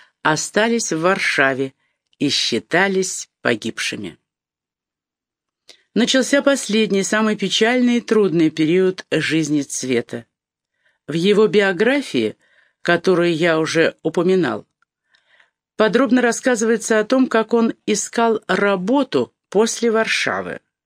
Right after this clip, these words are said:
Наиболее привлекательной была вакансия заведующего кафедрой анатомии и физиологии растений Новороссийского университета в Одессе.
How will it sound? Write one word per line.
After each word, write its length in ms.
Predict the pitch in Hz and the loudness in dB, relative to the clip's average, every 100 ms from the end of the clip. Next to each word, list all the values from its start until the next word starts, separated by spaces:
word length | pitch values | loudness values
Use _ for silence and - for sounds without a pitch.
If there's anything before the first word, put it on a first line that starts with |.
| _ _ _ _ _ - - - | _ _ _ _ _ -20 -16 -2
Наиболее 600 | 151 143 139 160 139 127 | 0 2 4 4 4 0
привлекательной 1160 | - 156 127 117 - 180 233 - 240 240 247 - - - - | 0 0 0 -2 0 0 0 0 2 2 -2 -6 -20 -16 -2
была 360 | 190 190 214 | 2 2 2
вакансия 640 | 254 254 226 226 226 247 226 | 0 0 0 0 0 0 2
заведующего 920 | 214 190 214 220 220 220 - 208 202 | 0 2 0 2 0 0 0 0 0
кафедрой 580 | 185 190 - 180 185 175 | 0 0 -2 0 0 0
анатомии 800 | - 170 170 180 170 156 147 | 0 0 0 0 2 2 2
и 40 | 143 | 0
физиологии 760 | 143 131 143 135 139 120 123 | -2 0 0 2 0 0 0
растений 720 | 107 104 - - 180 233 262 - - - | 0 -2 -6 -2 0 2 0 -4 -16 -8
Новороссийского 960 | - 160 147 135 - 131 123 - 151 156 | -2 2 2 0 -2 -2 -2 -4 -2 -2
университета 920 | - 160 156 156 - 151 117 117 - | 0 0 0 -2 -6 -6 -4 -4 -4
в 60 | 131 | -4
Одессе. 560 | 120 107 120 - - | -4 -4 -6 -8 -10